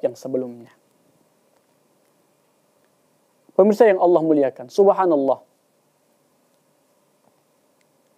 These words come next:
Ya. Al-Quran ini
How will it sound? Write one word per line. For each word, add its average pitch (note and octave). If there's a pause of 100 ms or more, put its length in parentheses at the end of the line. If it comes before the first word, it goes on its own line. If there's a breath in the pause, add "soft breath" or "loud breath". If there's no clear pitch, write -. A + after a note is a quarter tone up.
(200)
Ya. G#3 (2750)
Al-Quran G3+
ini A3